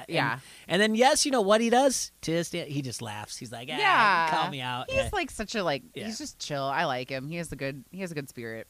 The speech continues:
Speaker 1: Yeah.
Speaker 2: And this is a battle with the men. It's completely different because you have two people that are really going for it very intensely. Um,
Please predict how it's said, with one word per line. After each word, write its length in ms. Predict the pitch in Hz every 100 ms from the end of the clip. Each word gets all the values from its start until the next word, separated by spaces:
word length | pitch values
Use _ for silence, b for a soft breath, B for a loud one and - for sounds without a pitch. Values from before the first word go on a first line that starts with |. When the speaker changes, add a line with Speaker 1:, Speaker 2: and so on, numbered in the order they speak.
| -
Speaker 1:
Yeah. 80 | 92 - b b b b b b b b b b -
Speaker 2:
And 680 | 226 226 220 220 226 220 226 214 B B B B B
this 120 | 208
is 60 |
a 60 | 226
battle 380 | 185 202 196 - _ _ _ _ _ _ _ _ _ _ _ _ _ -
with 140 | 185
the 60 | 190
men. 200 | 185 196
It's 220 | 190 -
completely 840 | - 165 185 185 185 175 170 170 - - -
different 460 | 156 156 180 208 165
because 260 | 147 160
you 80 | 147
have 140 | 143 -
two 160 | 165
people 260 | 170 156 160
that 100 | 143
are 140 | 131
really 340 | 127 131 143 151
going 320 | 135 135 135
for 280 | 139 135 127
it 180 | 151 - _ -
very 320 | 147 151 160
intensely. 800 | 147 143 123 - - 135 151 185 b b b b b b b b _
Um, 640 | 135 131 127 117 113 101